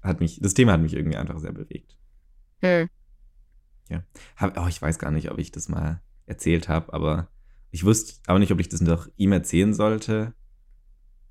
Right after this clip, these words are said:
Speaker 1: Ähm, aber das fand ich irgendwie so insane, dass ich, hm, ich erzähl einfach, okay?
Speaker 2: Ja,
Speaker 1: Ähm,
Speaker 2: erzähl mal.
Speaker 1: was, was ich einfach so eine, so die, hui, die, äh,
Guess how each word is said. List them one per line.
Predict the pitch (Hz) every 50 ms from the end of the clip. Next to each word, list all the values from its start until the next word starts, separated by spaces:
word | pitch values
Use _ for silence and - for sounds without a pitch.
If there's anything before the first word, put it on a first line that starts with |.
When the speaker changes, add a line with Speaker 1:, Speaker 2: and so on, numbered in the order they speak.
| - - -
Speaker 1:
Ähm, | 87 82 82 80 80 80 80 80 80 80 80 -
aber | - 78 78 78 80
das | 78 - - -
fand | - 82 87 82
ich | 85 80 - - -
irgendwie | 87 82 85 80
so | - - 80 78
insane, | - - 78 80 - - 78 82 80 82
dass | 80 80 78 -
ich, | 78 78 78 - - - - - _ _ - - - _ - - - - - - - - - - - - - - - - - - - - - -
hm, | 92 82 78 -
ich | - 120 123
erzähl | 147 - - 80
einfach, | 71 71 - -
okay? | 73 76 - 127 151 160 - - - - - - - _ -
Speaker 2:
Ja, | - - 175
Speaker 1:
Ähm, | 135 98
Speaker 2:
erzähl | 196 180 147
mal. | 135 -
Speaker 1:
was, | - 107 110 - - 90 85
was | 101 98 -
ich | 101 95 -
einfach | - 101 101 - - 98 - - - - - - -
so | - 90 92
eine, | 95 95 92 87 87 87 85 85 - - - - - - - - - - - - - - - - -
so | - 92 104 107
die, | 82 - - 110 110 107 113 117 107 - - - _ _ -
hui, | 82 73 - - _ _ _ - - _ -
die, | 98 98 98 95 101 -
äh, | - 87 87 87 87 85 87 92